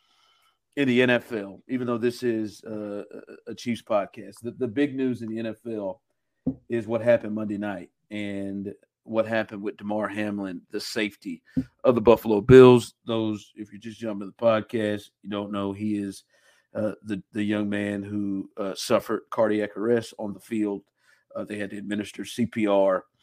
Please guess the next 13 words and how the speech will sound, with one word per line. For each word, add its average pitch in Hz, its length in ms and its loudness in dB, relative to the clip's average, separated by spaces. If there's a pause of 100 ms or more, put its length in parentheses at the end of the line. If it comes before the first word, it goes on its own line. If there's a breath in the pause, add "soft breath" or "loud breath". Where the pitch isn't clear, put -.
(340 soft breath)
uh, 98 280 0 (100)
and, 92 260 -10
uh, 92 340 -10 (200)
and, - 260 -14
and 98 160 -8
revive 98 540 0
him 90 240 -10
back 95 300 -2 (260)
on 117 260 6
the 98 120 -10
field. 87 460 -6 (380 soft breath)
He, 117 320 8
um, 104 460 2